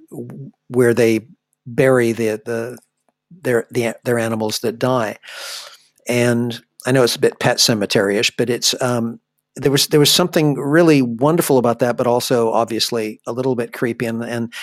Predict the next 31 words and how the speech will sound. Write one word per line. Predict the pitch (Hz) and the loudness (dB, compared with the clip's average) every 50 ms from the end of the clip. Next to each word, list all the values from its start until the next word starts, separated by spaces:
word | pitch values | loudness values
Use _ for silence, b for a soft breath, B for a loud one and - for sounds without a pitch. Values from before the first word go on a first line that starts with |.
| B B | B B
some, | - - - 175 180 175 - _ - - - _ | -2 0 2 2 0 0 -6 _ -20 -20 -20 _
somehow | - - - - 165 185 202 - 170 156 135 127 127 123 123 123 | -4 -2 0 2 2 2 2 2 0 0 2 2 2 2 2 2
I, | 110 117 123 123 123 120 120 - _ _ _ _ _ _ _ _ _ _ - | 2 0 0 -2 -4 -8 -16 -20 _ _ _ _ _ _ _ _ _ _ -8
the | - 135 | -6 -4
writing | 120 131 139 139 147 147 143 131 131 127 113 | 0 2 4 4 4 4 4 2 2 -2 -2
gene | 110 - 143 143 143 135 127 | -2 2 2 4 4 4 2
I | 120 | 0
didn't | 117 127 117 123 117 | -2 -2 -4 -6 -8
know | 123 120 120 | -8 -6 -6
I | 117 110 110 | -4 -4 -6
had | 104 113 143 139 127 120 110 98 - - | -6 -4 -4 -2 0 0 -2 -2 -4 -6
kind | - 123 110 | -4 -4 -4
of | 107 104 - - - | -4 -6 -10 -4 -2
swallowed | - - - - 160 143 147 147 139 123 117 110 | 0 0 2 2 4 4 6 6 6 4 2 2
these | 120 113 113 107 | 0 -2 -2 -2
little | 120 120 113 117 | -4 -4 -4 -4
nuggets | 117 117 117 127 120 117 - - - - | -2 0 0 0 0 -2 -4 -4 -4 -6
of, | - 101 104 - - B B B B B B B B B B B | -6 -6 -10 -14 -18 B B B B B B B B B B B
of | - 120 117 135 | -8 -2 2 2
interest. | 147 151 143 - 120 101 - - - - - - | 2 2 4 4 2 2 2 -2 -6 -6 -8 -8
And | - 117 117 117 117 117 117 113 110 - - | -6 -4 -2 0 0 0 -2 -4 -6 -8 -8
Lakebed | 127 123 139 160 156 - - 143 123 117 117 110 | -2 0 2 2 0 0 0 0 0 0 0 -2
is | 120 - 117 113 110 110 110 104 - - - - - _ _ _ _ _ - | -4 -4 -2 -2 -2 -4 -4 -4 -4 -4 -4 -8 -12 _ _ _ _ _ -12
a | |
combination | - - - 135 123 120 117 113 113 117 120 - - 127 117 113 | -8 -4 -2 -2 0 0 -2 -2 0 0 0 0 0 -2 -2 -4
of, | 117 117 113 107 110 104 104 - - - | -4 -4 -4 -4 -4 -6 -8 -14 -12 -10
um, | 117 117 110 107 107 113 110 _ B B B B B B B B B B _ _ _ _ | -8 -8 -8 -10 -12 -14 -18 _ B B B B B B B B B B _ _ _ _
people | - 170 165 151 160 160 | 0 2 2 4 4 2
following | 147 - - 156 151 147 147 147 139 135 131 127 | 2 4 2 2 4 4 4 4 4 4 2 2
a | 123 | 0
dr-, | 117 113 - | -2 -4 -10